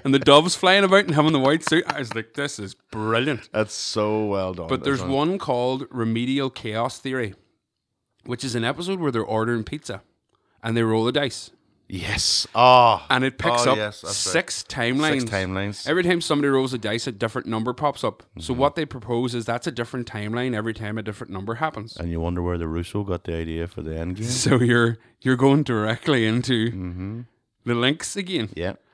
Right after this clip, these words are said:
Speaker 1: And it's Russo's that directed it.
Speaker 2: Yeah.
Speaker 1: So
Speaker 2: I only watched it recently, and it's just so well done.
Speaker 1: It's
Speaker 2: It's
Speaker 1: brilliant.
Speaker 2: fucking brilliant, 'cause they're sitting at the table. Abed's gonna roll a dice to see who goes collects the pizza, and every single time the dice goes, a
Speaker 1: It's a
Speaker 2: different scenario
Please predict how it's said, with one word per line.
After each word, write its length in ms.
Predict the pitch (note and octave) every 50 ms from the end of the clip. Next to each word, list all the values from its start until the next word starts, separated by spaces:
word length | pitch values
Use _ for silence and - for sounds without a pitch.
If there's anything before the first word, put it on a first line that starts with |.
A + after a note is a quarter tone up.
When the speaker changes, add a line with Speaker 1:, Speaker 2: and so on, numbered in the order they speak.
| _ _ -
Speaker 1:
And 120 | B2 B2
it's 140 | C3 B2 -
Russo's 380 | - C#3+ F#3+ G3 A3+ G#3+ E3 C3
that 180 | B2+ A#2 -
directed 320 | - A2+ A#2+ C3+ - - G#2
it. 120 | - _ - -
Speaker 2:
Yeah. 100 | G2+ G#2+ - _ _ _ _ _ _ _ _
Speaker 1:
So 140 | - -
Speaker 2:
I 140 | G#2+ A#2 A#2+
only 160 | B2 A#2+ A#2+
watched 240 | A2+ G#2 G#2 G2+ F#2+
it 100 | F#2 E2
recently, 380 | F#2 F2+ E2+ G#2+ G#2+ A2 A2 F#2
and 200 | F2 G2 F#2+ F#2
it's 300 | F2+ E2+ - - - -
just 220 | - G#2+ F#2+ - -
so 500 | - - - - - A#2+ G#2+ G#2+ G#2+ G#2+
well 240 | G2+ F#2+ F2+ F2 F2
done. 300 | E2 E2 D#2 D#2+ E2 E2 - _ _ -
Speaker 1:
It's 160 | E3+ E3+ -
Speaker 2:
It's 80 | - -
Speaker 1:
brilliant. 240 | E3 G3+ G3 D3+
Speaker 2:
fucking 220 | A2 G2+ - G2 F2
brilliant, 200 | F2 F2+ F2+ E2+
'cause 120 | - G#2 F#2
they're 80 | G2
sitting 180 | F#2 B2+ A#2+ A#2+
at 80 | G#2+
the 60 | F2+ G2
table. 320 | G2 F#2 G2+ G2 F#2 - - _ _ _ _ _ _ _ _ _ _ _ _ _ _ _ _ _ _ -
Abed's 400 | - G2 G2 F#2 G#2 G2+ G2 F2
gonna 360 | - G#2 F#2 F2+ F2 E2 D#2 D2+ F2+ - _ _ _ -
roll 220 | F#2+ G2 F#2+ G2
a 60 | F#2+ F2
dice 220 | F2 F2 F2+ F2
to 80 | - F2+
see 140 | F2 F2+ E2+
who 120 | E2+ E2+
goes 240 | D#2+ C#2+ E2+ E2 -
collects 220 | - F2 E2 -
the 40 | -
pizza, 400 | - E2 D#2+ D2+ - E2+ E2+ E2 -
and 160 | - E2+ D#2+ - -
every 300 | F2 F#2+ F#2 F2+ F#2+ F2+
single 480 | - F#2 E2+ E2+ E2 E2+ E2 D#2+ D#2 _ _ _ _ _ _ _ _ _ _
time 220 | - E2+ E2+ E2+
the 60 | E2 D#2+
dice 220 | E2 E2 E2 -
goes, 300 | - D#2+ D#2 D#2+ E2 D#2+
a 40 | B1
Speaker 1:
It's 180 | D#2 E2 D#2
a 40 | E2+
Speaker 2:
different 40 | E2
scenario 240 | F#2+ F#2+ F2 D#2